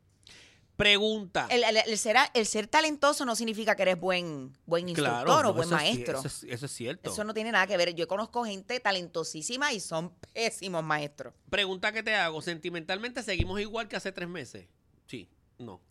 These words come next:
Speaker 2: ¿Sentimentalmente?
Speaker 1: Sí, sí, sí, no. Me, me da i-, no, si lo quieres contestar, pichéame, háblame de otra cosa. No, lo que pasa es que te quiero preguntar por algo de la música, es por algo de la música.
Speaker 2: Que yo soy, yo
Speaker 1: Es
Speaker 2: soy
Speaker 1: que
Speaker 2: bien
Speaker 1: yo te-, es
Speaker 2: honesta,
Speaker 1: que tengo que
Speaker 2: no te voy a
Speaker 1: no.
Speaker 2: mentir, yo soy bien honesta.
Speaker 1: No,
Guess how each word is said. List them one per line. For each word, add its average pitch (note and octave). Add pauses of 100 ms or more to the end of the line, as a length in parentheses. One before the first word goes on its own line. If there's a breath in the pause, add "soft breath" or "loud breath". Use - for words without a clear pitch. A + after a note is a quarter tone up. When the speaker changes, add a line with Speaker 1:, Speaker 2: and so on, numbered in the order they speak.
Speaker 2:
¿Sentimentalmente? G3+ (280)
Speaker 1:
Sí, G2
sí, - (460)
sí, D#3
no. A#2+ (380)
Me, A2
me G2+
da G#2
i-, G#2+
no, C#3+
si D3+
lo C#3+
quieres D3
contestar, G3
pichéame, F3+ (200 loud breath)
háblame F3+
de F3
otra E3+
cosa. D#3
No, D3+
lo G#3+
que F#3
pasa B3+
es G#3
que - (200 loud breath)
te F3
quiero F3
preguntar A3 (120)
por F#3+
algo E3+
de A3
la A3
música, G#3
es D3
por F3+
algo F#3
de G3
la F#3+
música. F3
Speaker 2:
Que A3
yo A3+
soy, A3+
yo G3+
Speaker 1:
Es F#3+
Speaker 2:
soy -
Speaker 1:
que G#3
Speaker 2:
bien A3+
Speaker 1:
yo C4
te-, A#3
es G3+
Speaker 2:
honesta, G#3
Speaker 1:
que G#3
tengo D#3+
que G3
Speaker 2:
no F#3+
te G3
voy G#3+
a -
Speaker 1:
no. A3+
Speaker 2:
mentir, F#3+
yo D3+
soy F3+
bien F3
honesta. D3
Speaker 1:
No, E3